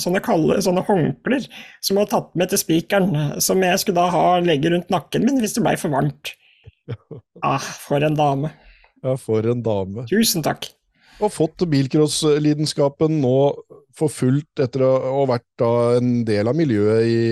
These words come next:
Speaker 2: alle år, men endelig fått prøvd det selv, som, eh, var åtteogfemti år gammel hun var når hun debuterte nå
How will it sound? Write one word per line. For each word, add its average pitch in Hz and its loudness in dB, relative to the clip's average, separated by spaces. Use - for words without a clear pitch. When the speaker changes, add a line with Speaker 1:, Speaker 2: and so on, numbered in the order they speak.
Speaker 2:
alle 110 0
år, 202 2
men 180 -2
endelig 127 0
fått 135 -8
prøvd 101 -2
det 131 0
selv, 113 0
som, 127 0
eh, 120 2
var 107 0
åtteogfemti 123 -2
år 143 2
gammel 151 0
hun 156 0
var 170 2
når 170 0
hun 165 -2
debuterte 160 -2
nå 156 2